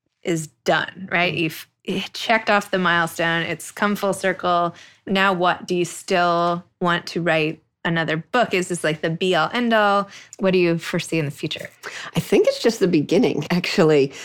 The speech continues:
Speaker 2: So I've been talking to a lot of people about this book, doing a book tour, and people are really interested, particularly women, in this idea of a quest
Speaker 1: Mm-hmm.
Speaker 2: or a treasure hunt. And a lot of people don't know where to begin.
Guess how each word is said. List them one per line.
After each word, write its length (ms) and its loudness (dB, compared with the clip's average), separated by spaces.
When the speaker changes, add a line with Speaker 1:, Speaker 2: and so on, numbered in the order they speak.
Speaker 2:
So 800 2
I've 100 2
been 120 2
talking 380 4
to 120 4
a 20 4
lot 160 4
of 100 -2
people 300 2
about 240 2
this 160 -2
book, 320 0
doing 200 4
a 40 4
book 220 0
tour, 280 6
and 640 4
people 220 4
are 80 6
really 300 4
interested, 520 2
particularly 640 4
women, 520 6
in 80 8
this 160 6
idea 600 6
of 100 2
a 60 2
quest 540 -4
Speaker 1:
Mm-hmm. 160 -4
Speaker 2:
or 100 2
a 40 0
treasure 320 0
hunt. 300 0
And 200 4
a 80 0
lot 160 0
of 80 0
people 180 4
don't 220 4
know 340 4
where 240 6
to 80 6
begin. 580 2